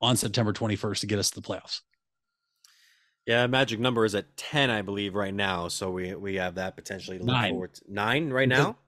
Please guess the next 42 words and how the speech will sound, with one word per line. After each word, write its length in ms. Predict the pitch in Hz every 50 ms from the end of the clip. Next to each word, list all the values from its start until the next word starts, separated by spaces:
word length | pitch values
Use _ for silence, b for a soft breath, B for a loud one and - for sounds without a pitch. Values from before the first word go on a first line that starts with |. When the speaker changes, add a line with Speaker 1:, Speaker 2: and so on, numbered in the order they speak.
| _ _ _ _ -
Speaker 1:
because 240 | 123 - 147 131
of 60 | 117 123
that 120 | 123 117
tiebreaker 480 | - 139 143 143 120 113 104 98 113 104
last 280 | 101 92 85 - -
night. 180 | 104 95 87 _ _ _ _ _ _ B B B B B
It 80 | 135 131
went 260 | 123 127 139 147 139
Speaker 2:
Oh, 80 | 143 139
Speaker 1:
from 100 | 135 120
Speaker 2:
okay, 120 | 113 123
Speaker 1:
twelve 200 | - - 135 135
Speaker 2:
yeah, 160 | 143 135 120 110
Speaker 1:
to 60 | 123
Speaker 2:
you 60 | 143
Speaker 1:
ten, 200 | 156 156 165 175
but 180 | 156 147 143 120
having 280 | 127 143 147 139 139 135
the 60 | 123
head-to-head, 480 | 127 135 127 127 107 139 135 131 117
you 260 | 123 117 117 113 113 120
actually 260 | 131 127 - - 113
get 100 | 104 98
to 80 | - -
add 120 | 117 117
another 220 | 113 113 110 104 95
game 240 | 98 110 117 107
in 80 | 92 87
there. 180 | 87 87 - _ _
Speaker 2:
Yeah, 120 | 151 151 139
you 140 | 151 180
keep 180 | 196 - 220 175
confusing 500 | - 156 135 - 143 147 143 123 127 120
me 80 | 120 117
with 140 | 110 107
that, 280 | - 110 110 110 110 _ _ _
that, 280 | 110 110 107 104 107 - _ _ _ _ _ - - - -
uh, 120 | 120 110 - _
it's 220 | 117 117 110 -
with 120 | 113 110 -
the 80 | 117
tiebreaker 840 | - - 127 127 127 104 110 107 95 104 104 101 101 98 95 95 95